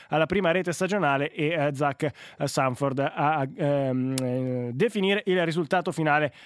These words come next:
eh, di cinque a uno. Sulle altre piste, Berna Zurigo due a uno e il Friburgo è andato a vincere tre a due a Bienne, lo stesso ha fatto e con lo stesso risultato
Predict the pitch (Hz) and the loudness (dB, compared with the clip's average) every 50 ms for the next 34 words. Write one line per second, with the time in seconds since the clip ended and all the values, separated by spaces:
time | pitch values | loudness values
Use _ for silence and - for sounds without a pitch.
0 | - - - 143 151 151 139 170 190 208 - - - 226 247 247 220 - 240 233 | -12 -4 -2 -2 0 0 0 -2 -4 -2 -2 0 0 2 2 2 2 0 0 0
1 | - - - - - - 254 233 196 170 143 135 - - 254 285 285 254 233 226 | 2 0 0 0 0 0 0 2 2 2 2 0 0 0 0 2 2 2 2 2
2 | 240 - 196 202 233 226 - 220 214 - - 240 233 196 156 - - 185 190 190 | 2 4 4 4 4 4 2 0 0 0 2 2 2 0 0 0 0 2 2 2
3 | 170 147 151 208 220 220 214 208 185 165 143 185 208 226 220 180 175 175 156 143 | 2 2 2 2 2 2 2 0 0 0 0 0 0 0 0 0 0 0 0 0
4 | 185 247 254 233 196 - - 175 185 202 233 254 247 247 240 202 170 156 - 156 | 0 0 0 0 0 2 2 2 4 4 2 0 0 2 2 2 0 0 0 -2
5 | 151 151 180 170 156 165 160 160 156 - 151 156 170 160 - 165 156 151 - 185 | 0 0 0 0 0 0 0 0 0 0 0 0 0 0 0 0 -2 0 0 0
6 | 190 208 208 - 147 156 180 208 196 160 147 160 185 202 214 214 208 165 147 151 | 0 0 0 0 0 0 2 0 0 0 0 2 2 2 2 2 0 0 0 0
7 | 139 - - 208 202 160 - 185 151 - 190 185 170 - - 151 139 - 156 156 | 0 0 0 0 0 0 -2 -2 0 2 2 2 2 0 -2 -2 0 0 0 0
8 | 151 - 185 170 - 175 175 156 160 170 147 - 185 170 156 143 | 0 0 -2 -2 -2 -2 0 0 0 0 0 0 0 2 0 -2